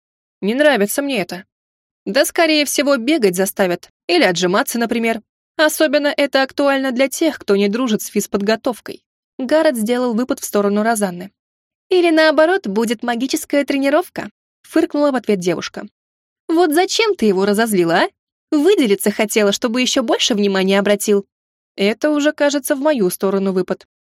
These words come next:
«Тебе бы больше тренировать физподготовку и меньше язык», грубо ответила я. «А то бледно перед объектом своего обожания будешь выглядеть».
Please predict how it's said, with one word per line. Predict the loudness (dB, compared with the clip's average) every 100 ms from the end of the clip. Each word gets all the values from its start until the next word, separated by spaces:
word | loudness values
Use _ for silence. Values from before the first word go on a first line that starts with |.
| _ _
«Тебе | -4 2 2
бы | 2
больше | 2 0 -2
тренировать | -4 -2 0 0
физподготовку | -2 -6 -4 -2 0 0 -2 2 2
и |
меньше | 2 -2 -2 0
язык», | 0 0 -8 -12 _ _ _
грубо | 0 2 2
ответила | 0 -2 0 -4
я. | -6 -10 _ _ _ -2
«А | 0
то | 2
бледно | 2 2 2 0
перед | 0 2
объектом | 2 2 0 -4
своего | -4 -2 0
обожания | 2 2 0 -2 -2 -2
будешь | -2 -2 -2
выглядеть». | -4 -2 -2 -2 -6